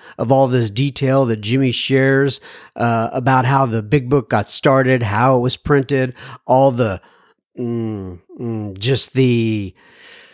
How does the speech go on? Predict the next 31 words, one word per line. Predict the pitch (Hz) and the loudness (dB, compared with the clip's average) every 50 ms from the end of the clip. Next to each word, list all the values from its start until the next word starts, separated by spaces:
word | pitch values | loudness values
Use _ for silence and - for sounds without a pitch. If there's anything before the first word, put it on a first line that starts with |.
| _ _ _ _ _ _ _ _ - | _ _ _ _ _ _ _ _ -2
oh, | 156 160 160 143 127 | 2 4 4 4 2
the | 113 135 131 | 2 0 2
hoops | - - 160 180 180 175 - - - | 2 4 4 2 2 0 -4 -4 0
that | - 165 147 | 2 2 4
had | 151 160 160 139 | 4 4 4 2
to | 147 | 0
be, | 139 127 151 147 147 - | 0 2 2 2 2 2
uh, | - 143 | 0 -2
jumped | 131 117 131 156 156 156 156 - | 0 2 2 2 2 0 -2 -2
through, | - 156 151 156 151 147 147 147 151 151 147 - | 0 2 2 4 4 4 2 2 0 -2 -4 -2
uh, | 147 135 127 120 120 - | -2 0 0 0 0 0
in | 135 139 | 2 2
order | 143 143 139 143 135 143 | 4 4 4 4 2 0
to | 127 - 147 | 0 0 0
make | 135 135 135 139 131 | 2 2 2 0 0
that | - 139 131 123 110 | 2 2 2 2 2
happen, | 104 127 143 135 135 - 147 143 139 135 135 135 131 131 120 | 0 0 0 0 0 -2 -2 0 0 2 0 0 0 -2 -2
and | 104 101 98 95 98 95 | -4 -4 -4 -6 -8 -6
some | - - 160 147 | -2 0 2 2
of | 143 127 | 4 4
the | 123 113 | 2 2
intricacies | 123 127 123 - 147 - - 135 117 - - 143 131 120 110 107 | 2 0 0 -2 -6 -4 -4 -4 -4 -2 -2 -2 -2 -2 -2 0
there. | 120 123 123 123 127 131 123 - - - - - | 0 2 2 2 2 0 -2 -6 -14 -16 -10 -6
Uh, | 127 | -2
we | 127 135 | -2 2
talk | - 160 151 - | 2 2 2 2
about | 147 156 135 | 2 0 0
the | 113 113 | 0 -2
Saturday | - - - 156 156 156 160 147 160 156 | 0 2 2 4 4 4 4 4 4 2
Evening | 160 - 160 156 160 151 147 147 139 135 127 _ - | 2 2 2 0 2 2 2 2 2 2 0 _ -2
Post | - - 151 151 180 - - - - | 0 2 2 2 2 0 -4 -6 -8